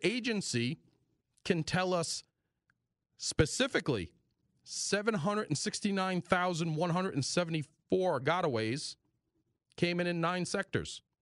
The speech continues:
less than half of our sectors for our Border Patrol. How come his agency head can give us that specific data,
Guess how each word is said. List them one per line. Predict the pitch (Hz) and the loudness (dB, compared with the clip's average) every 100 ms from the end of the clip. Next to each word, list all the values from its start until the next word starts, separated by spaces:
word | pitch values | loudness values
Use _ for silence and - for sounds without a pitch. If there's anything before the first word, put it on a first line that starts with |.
| _ _ _ | _ _ _
less | 139 156 | 0 0
than | 170 | 0
half | 131 135 175 151 | 0 0 0 -2
of | 123 | 0
our | 123 | 0
sectors | 120 139 - 95 - - _ _ _ _ _ _ _ _ _ _ _ _ _ _ _ _ _ | 0 -2 0 -2 -4 -10 _ _ _ _ _ _ _ _ _ _ _ _ _ _ _ _ _
for | - 139 | 0 2
our | 131 | 2
Border | 117 127 | 2 0
Patrol. | 113 - 101 80 - _ _ _ _ _ _ _ _ _ _ _ _ _ _ _ _ _ _ _ _ _ _ _ _ _ _ - | 0 -4 -2 -4 -8 _ _ _ _ _ _ _ _ _ _ _ _ _ _ _ _ _ _ _ _ _ _ _ _ _ _ -2
How | 151 | -2
come | 165 170 | 0 0
his | 165 139 135 _ | 0 -2 -8 _
agency | 135 214 269 196 135 110 | 0 0 0 -2 -2 -2
head | 110 110 175 _ _ _ _ - | 0 -2 -4 _ _ _ _ -4
can | 139 | 0
give | 135 | 0
us | 139 - | 0 0
that | 143 | 0
specific | - 131 - 208 156 | 0 -2 0 -2 -2
data, | 110 104 98 117 | 0 0 0 -2